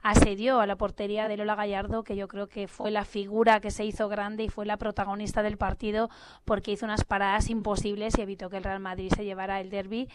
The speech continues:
Y es la sexta vez, creo, que, que el Madrid llega, no consigue ganarle a, a su eterno rival, pero fue ayer, sobre todo y sin duda, eh, Lola Gallardo la que, la que fue protagonista, la capitana del Atlético de Madrid.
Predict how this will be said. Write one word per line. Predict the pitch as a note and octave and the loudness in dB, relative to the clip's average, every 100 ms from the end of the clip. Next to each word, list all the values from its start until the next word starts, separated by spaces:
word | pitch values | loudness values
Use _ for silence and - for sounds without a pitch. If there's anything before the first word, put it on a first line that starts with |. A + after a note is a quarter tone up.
| - - - | -20 -20 -12
Y | A3+ G3+ | -6 -2
es | G3+ G#3+ | -2 0
la | A3 G3+ | 0 2
sexta | G3 A#3+ - - | 2 0 0 0
vez, | G3+ A3+ | 0 2
creo, | A3+ A3 | 2 2
que, | G#3+ G#3 G3+ | 2 -2 -4
que | G#3+ | -6
el | |
Madrid | G#3 G3 G3+ G#3+ | -6 -6 -6 -4
llega, | G#3+ A3 G#3+ G#3 G#3 G3+ G3+ G#3 | 0 0 0 -4 -10 -14 -16 -8
no | A3+ | -4
consigue | A#3 G#3+ - C#4 A#3+ | -2 4 6 6 4
ganarle | F#3+ G#3 G#3 G#3 | 4 0 0 0
a, | G#3 G3 | 0 -2
a | G3+ | -2
su | G3+ | -2
eterno | G3+ G#3 G#3 | -2 -2 -2
rival, | G3+ G#3 G3+ A3+ A#3 - - | -2 0 0 -2 -8 -18 -12
pero | - G3 | -10 -10
fue | - F#3+ | -8 -6
ayer, | F#3+ G3 G3 G3+ G3 | -4 -4 -6 -6 -10
sobre | - G#3 G#3 G3+ | -4 -2 0 -2
todo | G#3 G#3 | 2 2
y | G#3+ | 4
sin | - G#3 | 2 0
duda, | G3+ G3+ G#3+ A3 - - _ | 2 4 4 4 -6 -20 _
eh, | G#3 F3+ F3+ | -8 -8 -2
Lola | G3+ A#3 G#3+ | 4 6 6
Gallardo | G3+ G3+ G#3 G3 G#3+ | 6 4 2 2 0
la | G3+ | 0
que, | F#3 G3+ F#3+ F#3 F#3 F#3 | -4 -8 -8 -8 -8 -10
la | F#3+ F3+ | -12 -12
que | F3+ | -14
fue | F3 G#3 | -8 -6
protagonista, | G3+ A3 G#3+ G3+ G3 G#3+ - | -4 -2 0 -2 -4 -2 -2
la | G3+ | -2
capitana | G3 G3 G3 G3 | -4 -6 -4 -4
del | F#3 | -6
Atlético | F3+ F#3 F#3+ F3+ | -6 -8 -12 -12
de | |
Madrid. | F3 E3+ F3 | -12 -12 -2